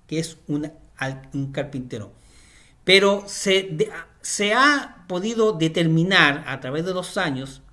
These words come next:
que la palabra no tiene una traducción exacta para decir que era un carpintero. La, la palabra más, la, o sea, el significado más grande que puede tener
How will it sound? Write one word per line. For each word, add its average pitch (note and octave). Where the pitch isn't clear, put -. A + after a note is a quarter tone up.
que F#3
la F3+
palabra G3+
no G3+
tiene G#3+
una F#3
traducción D#3
exacta E3
para C3
decir E3+
que D#3
era D3+
un D3+
carpintero. A2+
La, A#3
la F3
palabra A#3
más, A#3
la, F3+
o -
sea, G#3
el E3
significado F#3
más G#3
grande F3
que C3+
puede E3+
tener C#3+